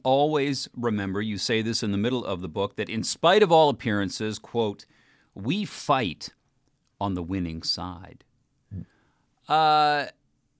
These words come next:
Speaker 1: maybe that's a little hard for a lot of people, given what we see so much in Canada and the United States. Uh, how do we sustain that at the present time? Bible study, continue coming back. You, you must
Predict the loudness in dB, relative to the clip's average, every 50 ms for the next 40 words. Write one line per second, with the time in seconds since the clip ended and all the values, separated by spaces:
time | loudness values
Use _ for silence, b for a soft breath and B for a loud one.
0 | _ _ _ _ _ _ _ _ _ _ _ _ _ _ _ _ _ -4 -2 -2
1 | -2 2 2 0 0 0 -2 0 0 0 0 0 0 4 4 4 4 4 0 -4
2 | -6 -6 -4 -4 -2 0 0 -2 -2 -4 _ -10 -12 -12 -10 -12 -16 -16 -16 _
3 | _ _ _ _ _ _ -14 -6 -2 -2 0 0 0 0 2 2 2 2 0 0
4 | -4 -8 _ _ _ _ _ _ _ _ _ _ _ _ _ _ _ _ _ _
5 | _ _ _ _ _ _ _ _ -8 -4 -4 -4 -2 -4 -4 -4 -4 -2 -2 -2
6 | -2 -2 -2 -4 -4 -2 -4 -6 -8 -10 -12 -14 -12 -6 -4 -4 -4 -4 -4 -6
7 | -4 -4 -4 -4 -4 -4 -4 -6 -6 -4 -4 -4 -6 -6 -6 -8 -10 -10 -10 -10
8 | -10 -10 -10 -10 -12 -10 -8 -8 -8 -8 -10 -12 -16 b b b -4 -2 0 -2
9 | -2 -2 -2 -4 -4 -2 2 2 2 4 2 2 0 -2 -4 -10 _ -6 -4 -4
10 | -4 -8 -12 -10 -10 -10 -10 -10 -14 b b b b _ _ _ -14 -4 0 4
11 | 4 4 4 2 -2 -4 -2 0 0 0 0 -2 -6 -6 b b b b -4 -2
12 | -2 -2 -2 -2 0 0 2 0 0 0 0 -2 -2 -2 -2 -2 0 2 2 2
13 | 0 -2 b b b b b -2 -2 0 2 2 2 2 2 2 0 0 -2 -4
14 | -6 -8 -10